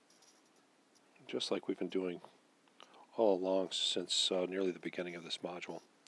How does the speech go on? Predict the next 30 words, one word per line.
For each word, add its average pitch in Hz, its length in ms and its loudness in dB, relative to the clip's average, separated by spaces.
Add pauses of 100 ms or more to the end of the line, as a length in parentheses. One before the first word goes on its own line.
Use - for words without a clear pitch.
(600)
we 101 80 -6
can - 180 -10
see - 240 0
that 104 280 6
our 87 100 -6
common 113 380 -2
unit 95 320 0
is 80 200 -8
now 85 300 -2
twelve. 87 380 -6 (1600)
And 90 600 -4
by 90 100 4
looking 92 300 -4
at 151 80 0
our 151 80 -2
models, 87 560 -2 (420)
we 101 80 -4
see 113 200 0
that 98 220 4 (460)
two - 160 -4
thirds 87 480 0 (100)
is 98 300 -2
eight 87 160 -2
twelfths - 480 -6 (720)
and 82 160 -8
one 82 160 -10
fourth 87 400 -4
is 98 140 -6
three - 260 -2
twelfths. - 460 -4